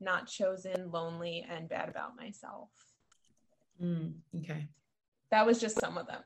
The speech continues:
Speaker 1: <laughs>
Speaker 2: Yeah, yeah. And so, okay, I think I, I'd love to do it this way, which is, like, whatever you choose, like, obviously there's stuff in here that's also part of your,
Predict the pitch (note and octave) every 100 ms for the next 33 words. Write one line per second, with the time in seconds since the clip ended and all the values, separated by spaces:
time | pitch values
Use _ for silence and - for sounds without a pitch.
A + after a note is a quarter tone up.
0 | - D4 - E4 - G4 F#3+ F#3 E3 E3
1 | E3 F3 - _ _ _ - G3 G#3 G3+
2 | G3+ G3+ G3 F#3+ F#3+ - _ _ _ _
3 | - B3+ A3+ - G#3+ G#3 F3 F#3 A#3+ C4
4 | - F3 F3+ - F3+ F3+ F#3+ G3 E3 D#3+
5 | D#3 F3+ F3+ E3+ D#3 D#3 D3+ C#3+ C#3 -
6 | _ _ _ _ _ _ _ _ _ _
7 | _ E3+ F#3+ F#3+ F#3 G3 G3 F#3+ E3+ D3
8 | D#3 G3 - - D#3 D3 E3 E3+ E3+ F3
9 | E3 D3+ - D3+ D3+ D#3 D#3 D3+ D3 C#3+
10 | - D3 C#3+ D3 C#3+ - C#3+ C#3 C#3 C#3+
11 | C3+ C3+ C3+ C3